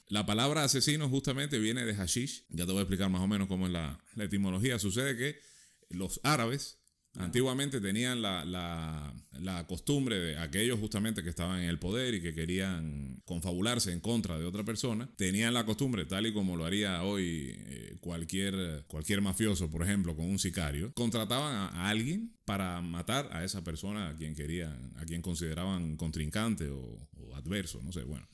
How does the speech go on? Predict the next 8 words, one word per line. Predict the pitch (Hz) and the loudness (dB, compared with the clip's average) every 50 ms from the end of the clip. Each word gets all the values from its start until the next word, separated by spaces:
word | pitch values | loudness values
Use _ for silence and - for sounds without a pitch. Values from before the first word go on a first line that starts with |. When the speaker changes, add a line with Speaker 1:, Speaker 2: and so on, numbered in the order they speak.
| - - - | -16 -10 -8
Speaker 1:
adversario, | - 76 78 80 78 - 104 90 80 71 | -6 -4 -4 -4 -2 0 0 0 2 0
mejor | 71 71 71 78 | -2 -2 0 0
dicho. | 80 73 - - - - - - - - - | -2 -2 -4 -8 -16 -18 -20 -20 -20 -16 -14
Speaker 2:
Claro. | - 120 113 107 - | -14 -12 -14 -10 -4
Speaker 1:
Entonces, | - 110 107 - 123 127 120 135 151 | -2 -2 0 2 2 2 4 4 2
¿qué | - - 151 151 | 4 4 4 6
le | 156 | 6
decían? | 135 113 113 143 135 95 82 78 64 - | 4 4 4 2 2 0 0 -2 -4 -8